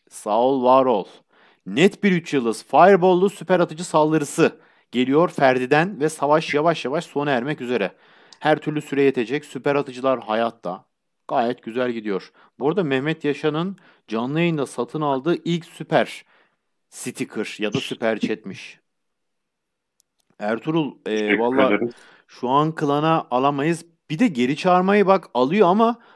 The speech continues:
Speaker 1: hani kraliçe saçma sapan istemediğim bir yere giderse, e, yukarı çekerim diye düşünüyor. Bir tane de büyü arttırıyor he, her savaş. Eline sağlık bro.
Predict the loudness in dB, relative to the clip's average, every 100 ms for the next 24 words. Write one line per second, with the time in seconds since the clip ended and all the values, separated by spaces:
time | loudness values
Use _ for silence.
0 | _ -2 -2 -2 0 0 0 -4 -4 -4
1 | -4 -8 -6 -6 -6 -4 -4 -4 -4 -6
2 | -2 0 0 2 0 0 0 -2 -2 _
3 | -20 _ _ _ _ -2 2 4 4 4
4 | 4 2 -2 -8 _ -10 -2 0 0 0
5 | 0 0 0 -4 -2 -2 -2 -8 _ -16
6 | -12 -10 -6 -2 -2 -4 _ _ _ _
7 | _ _ -8 -4 2 2 2 4 6 6
8 | 6 0 0 2 2 2 0 0 -2 -4
9 | -10 _ _ _ _ _ _ -8 -6 -6
10 | -6 -8 -8 -12 -12 -12